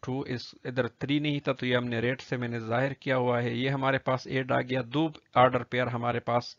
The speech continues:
एक्स्ट्रा आ गए। एक ये जो थ्री थ्री वाला था और दूसरा ये जो वन टू वाला है। ये अब जाके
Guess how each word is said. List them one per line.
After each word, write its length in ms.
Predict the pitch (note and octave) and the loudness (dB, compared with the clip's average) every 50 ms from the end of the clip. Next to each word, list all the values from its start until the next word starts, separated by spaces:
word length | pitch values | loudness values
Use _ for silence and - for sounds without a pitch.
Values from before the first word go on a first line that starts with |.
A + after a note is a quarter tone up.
| - | -12
एक्स्ट्रा 380 | - A#2 - - - - A#2+ A#2 | -12 -12 -12 -14 -8 -4 -2 0
आ 180 | A2 G#2+ A2 | 0 0 -2
गए। 280 | A2 A2+ B2 C3 C#3 C#3+ - _ - - - - - _ - | -2 -2 -4 -4 -4 -6 -8 _ -20 -20 -20 -20 -20 _ -4
एक 260 | A#2+ A#2 A2+ - - | -4 -4 -2 -2 -4
ये 120 | B2+ B2+ | -4 -2
जो 160 | B2 A#2+ A#2+ A2 | -2 -2 -4 -4
थ्री 280 | - - C3 C3+ C#3+ | -4 -4 -2 -2 -2
थ्री 200 | C#3+ - C#3+ D3 | -2 -2 -4 -2
वाला 260 | C#3+ C#3 C#3 C#3 C#3 | 0 2 2 2 0
था 300 | C3+ - C3 C3 C3 - - _ _ _ _ _ _ _ - | 0 0 -2 -2 -2 -4 -10 _ _ _ _ _ _ _ -6
और 260 | - A2 A2 A2 A2 | -2 0 0 0 0
दूसरा 380 | A2 A#2+ C3 B2+ - - C3+ B2+ | -2 -4 -8 -8 -6 -2 -2 0
ये 180 | B2+ B2+ B2 B2 | 0 0 0 -2
जो 360 | A#2+ B2 B2 B2 B2+ - - | -2 -2 -4 -4 -6 -8 -12
वन 360 | - G#2+ A2 A#2 A#2+ A#2 A#2 | -12 -4 -2 -2 -2 -2 -4
टू 140 | G#2+ - G#2 | -6 -8 -8
वाला 220 | G#2 G#2 G#2 G#2 G#2 | -6 -6 -6 -8 -8
है। 220 | G#2+ A2 G#2 A2 - _ _ _ _ _ _ - | -8 -10 -10 -12 -14 _ _ _ _ _ _ -12
ये 200 | A2+ A2+ G#2+ G#2+ - _ _ _ _ - - - - - - - _ _ _ _ _ | -10 -10 -10 -12 -14 _ _ _ _ -20 -20 -20 -20 -20 -20 -20 _ _ _ _ _
अब 240 | - - F3 D#3+ D#3 | -6 -6 -6 -6 -2
जाके 640 | D3+ C#3+ D3+ D3 D3 D3+ - D#3+ D#3 D#3 D3+ - | 6 10 10 10 10 8 4 2 0 0 -2 -4